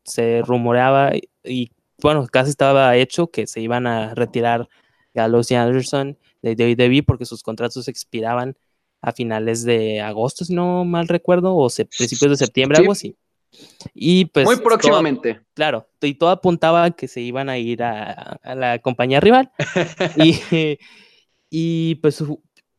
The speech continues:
Speaker 1: creo que el, los directivos se dieron cuenta de la capacidad de, de estos individuos y de la importancia que tienen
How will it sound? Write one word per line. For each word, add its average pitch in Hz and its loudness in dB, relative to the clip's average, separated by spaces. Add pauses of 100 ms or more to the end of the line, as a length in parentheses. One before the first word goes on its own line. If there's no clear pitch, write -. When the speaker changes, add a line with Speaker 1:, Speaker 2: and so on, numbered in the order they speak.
(200)
Speaker 1:
creo 151 2
que 160 2
el, 123 0
los 127 -2
directivos 131 -2
se 139 -4
dieron 127 -4
cuenta 127 -2
de 113 -4
la 107 -10
capacidad 113 -8
de, 110 -6
de 113 -8
estos - -10
individuos 113 -2
y 196 -8
de 190 -6
la 113 -2
importancia 120 0
que 127 -4
tienen 156 -4